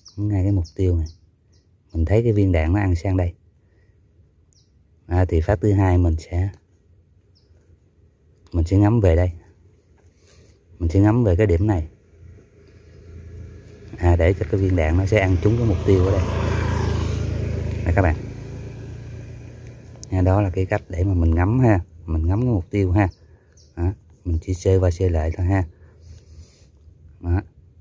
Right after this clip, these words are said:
Nó, nó, nó chỉ có đơn giản vậy thôi các bạn. Chứ không có gì nhiều đâu ha. Đó. Thì góc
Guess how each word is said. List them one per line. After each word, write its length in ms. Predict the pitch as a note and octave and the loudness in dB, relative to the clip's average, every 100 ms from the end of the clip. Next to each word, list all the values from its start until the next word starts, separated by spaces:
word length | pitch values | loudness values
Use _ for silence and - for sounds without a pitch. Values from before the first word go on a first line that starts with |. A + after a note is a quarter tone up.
| - - - - - | -20 -20 -20 -20 -8
Nó, 220 | G2 A#2 | -2 0
nó, 360 | A#2 G#2 A2+ B2 | 2 2 2 2
nó 200 | B2 A#2+ | 0 -2
chỉ 180 | F#2 | -2
có 100 | G2 | -2
đơn 260 | A2+ G2+ F#2 | 0 2 2
giản 260 | E2 F2+ A#2 | 2 2 2
vậy 140 | F2+ | 0
thôi 120 | F2+ F#2 | 0 -2
các 60 | |
bạn. 160 | G2 D2 - _ - _ - - - - - - - - - - | -4 -8 -14 _ -20 _ -20 -20 -20 -20 -20 -20 -20 -20 -20 -14
Chứ 100 | A2 | -6
không 140 | G#2 G2 | -4 -4
có 140 | - | -6
gì 160 | G#2+ F2 E2 | -6 -2 -2
nhiều 160 | E2 D#2+ | -2 -2
đâu 100 | E2+ | -4
ha. 140 | - F2+ _ - - - | -6 -10 _ -20 -20 -12
Đó. 140 | E2 - - - - - _ - - | -8 -8 -10 -20 -20 -20 _ -20 -6
Thì 80 | |
góc 120 | F2 | -4